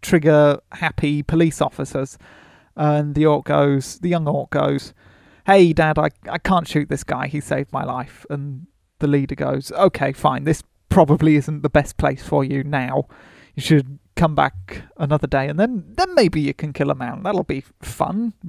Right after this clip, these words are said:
father-son bonding." Um, the fact that Jacoby saved his son doesn't sway the orc leader, and he shoots Jacoby, uh, anyway and makes Will watch.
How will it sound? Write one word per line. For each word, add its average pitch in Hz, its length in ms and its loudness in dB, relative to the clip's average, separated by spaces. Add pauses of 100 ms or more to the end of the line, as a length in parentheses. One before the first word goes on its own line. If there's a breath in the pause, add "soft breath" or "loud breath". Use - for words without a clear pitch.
(220)
father-son 147 760 -2 (300)
bonding." 156 680 2 (760 soft breath)
Um, 190 580 4 (1300)
the 202 200 2
fact 208 300 2
that 185 240 6
Jacoby 160 520 4
saved 156 360 2
his 151 140 2
son 151 380 0 (220)
doesn't 160 360 2
sway 147 320 2
the 143 120 0
orc 143 240 0
leader, 139 460 -2
and 139 200 -4
he 143 120 -4
shoots - 600 -2
Jacoby, 135 760 -2 (160)
uh, 143 260 2
anyway 143 420 2
and 151 160 -4
makes 156 280 -4
Will 156 300 0
watch. 143 560 0